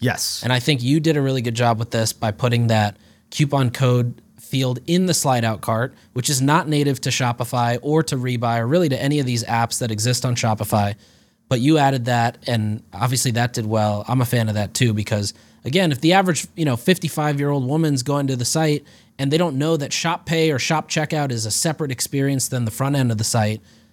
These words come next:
Speaker 2: you know, they might just think that there's no place to put the discount in and they're out.
Speaker 1: Don't try and make it hard to find a coupon code field either. Like,
Speaker 2: Yeah.
Speaker 1: people are gonna be like, "I can't find the coupon."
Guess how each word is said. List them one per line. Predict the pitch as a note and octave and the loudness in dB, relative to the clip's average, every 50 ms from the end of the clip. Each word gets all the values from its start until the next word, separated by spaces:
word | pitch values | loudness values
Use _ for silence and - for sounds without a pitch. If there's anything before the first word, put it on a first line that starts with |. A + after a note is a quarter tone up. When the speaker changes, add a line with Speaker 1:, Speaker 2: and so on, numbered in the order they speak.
| _ _ _ - | _ _ _ -6
Speaker 2:
you | C#3 D3 | -4 -2
know, | C3+ | 0
they | A#2+ C#3 | 0 0
might | C#3+ D#3 D#3 D3 | 0 0 0 0
just | B2+ C3+ - - | -2 -4 -4 -2
think | - C#3 C3 A#2+ - | 0 0 -2 -2 -4
that | B2 G#2+ | -4 -2
there's | C3 B2 A#2 | -2 0 0
no | B2 B2 | 0 0
place | A#2 B2+ C3 A#2+ - | 0 0 0 -2 -2
to | - A#2+ | -4 -4
put | - C3 A#2+ | -6 -6 -6
the | - | -6
discount | G#2+ G#2+ B2 B2 - - D3 D3 D#3 D#3+ | -6 -4 -4 -4 -2 0 0 2 2 2
in | D#3+ E3 | 2 2
and | D#3 B2+ A2 | 2 2 0
they're | G#2+ G2+ | 0 0
out. | G2 F#2 E2+ D2+ - - _ _ _ _ _ _ _ _ - | -2 -2 -4 -8 -12 -20 _ _ _ _ _ _ _ _ -6
Speaker 1:
Don't | - - E3+ G#3 A#3 A3+ | 2 4 4 4 4 2
try | - A3 G#3 | 0 2 2
and | G#3 G3 D#3+ | 2 4 4
make | D3+ D3 B2 | 4 4 4
it | C#3+ A#2+ | 2 2
hard | G#2 C3+ C#3 C#3+ B2 | 4 4 4 4 4
to | |
find | A#2 - C3+ A#2+ A2+ | 2 2 2 2 2
a | A2 | 0
coupon | - - C3+ A2 C3 B2 A#2 A2 | 0 0 0 2 2 2 0 0
code | - B2 A#2+ G2+ | 0 -2 -2 -2
field | - - A#2+ G#2+ F#2 G2 | 0 0 0 0 0 0
either. | F#2+ F#2 G2+ A2 C3+ D3 D3 | 0 0 0 2 2 2 2
Like, | B2+ G#2+ G2+ G2 | 2 2 0 0
Speaker 2:
Yeah. | G#2 F#2+ F2 G2 - _ _ _ _ - - | 0 -2 -6 -8 -14 _ _ _ _ -12 -2
Speaker 1:
people | - F3 F#3+ D#3+ A3 G3+ | 2 2 4 4 4 4
are | |
gonna | F3 E3+ E3 | 4 2 2
be | D#3 D#3+ | 4 2
like, | D3+ C#3+ C#3+ | 2 2 0
"I | C3 C3 | 0 -2
can't | - - D#3+ C#3+ | 0 0 0 2
find | A#2+ D3+ D3 D3 | 2 2 2 2
the | C3+ | 2
coupon." | A#2+ - D3 C3+ A#2 D#3+ E3+ F3 F#3 F#3 E3+ | 2 2 2 2 4 4 4 4 4 2 2